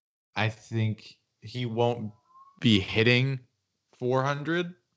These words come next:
but he'll definitely be hitting somewhere in the, the mid three hundreds, I think. He's just, he's just shown that he can constantly hit,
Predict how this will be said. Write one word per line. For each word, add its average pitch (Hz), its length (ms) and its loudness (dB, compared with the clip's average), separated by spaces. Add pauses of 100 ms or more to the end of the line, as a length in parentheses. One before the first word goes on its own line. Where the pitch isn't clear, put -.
(160)
but 101 160 0
he'll 107 140 0
definitely 98 400 -2
be 95 140 -6
hitting 101 260 -8
somewhere 92 280 -4
in 90 120 -4
the, 87 280 -2
the 87 120 -4
mid 87 260 -2
three 92 160 -6
hundreds, 87 280 -4
I 82 100 2
think. 87 240 -4
He's 95 160 0
just, 98 280 2
he's 110 160 0
just 110 160 4
shown 101 280 4
that 98 100 0
he 98 140 -4
can 98 260 -6
constantly 98 580 -2
hit, 98 320 2